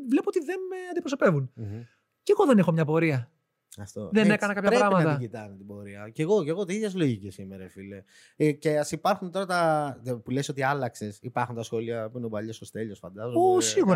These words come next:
Speaker 2: καλά.
Speaker 1: υπάρχουν, ναι, οκ.
Speaker 2: Αυτό, ρε φίλε, πόσο για μένα είναι σαν, σαν προσβολή, ρε φίλε, να το πω. Ε, απ' τη στιγμή που λε-, ψάχνετε τον παλιό, τον παλιό, ε, σημαίνει ότι αυτό που βελτιώθηκε,
Speaker 1: Δεν
Speaker 2: γιατί δεν
Speaker 1: έχουν
Speaker 2: γίνεται να
Speaker 1: καταλάβει.
Speaker 2: μην υπάρχει βελτίωση.
Speaker 1: Δεν έχουν καταλάβει τι βλέπουνε τώρα.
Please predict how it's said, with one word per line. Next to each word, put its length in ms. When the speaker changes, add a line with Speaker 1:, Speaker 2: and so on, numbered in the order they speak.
Speaker 2:
καλά. 20
Speaker 1:
υπάρχουν, 520
ναι, 280
οκ. 400
Speaker 2:
Αυτό, 380
ρε 120
φίλε, 260
πόσο 480
για 180
μένα 560
είναι 260
σαν, 360
σαν 220
προσβολή, 540
ρε 160
φίλε, 320
να 120
το 100
πω. 220
Ε, 840
απ' 160
τη 80
στιγμή 280
που 120
λε-, 240
ψάχνετε 420
τον 160
παλιό, 680
τον 140
παλιό, 600
ε, 280
σημαίνει 340
ότι 180
αυτό 280
που 120
βελτιώθηκε, 540
Speaker 1:
Δεν 100
Speaker 2:
γιατί 60
δεν 100
Speaker 1:
έχουν 120
Speaker 2:
γίνεται 180
να 100
Speaker 1:
καταλάβει. 220
Speaker 2:
μην 120
υπάρχει 260
βελτίωση. 540
Speaker 1:
Δεν 160
έχουν 160
καταλάβει 320
τι 100
βλέπουνε 300
τώρα. 360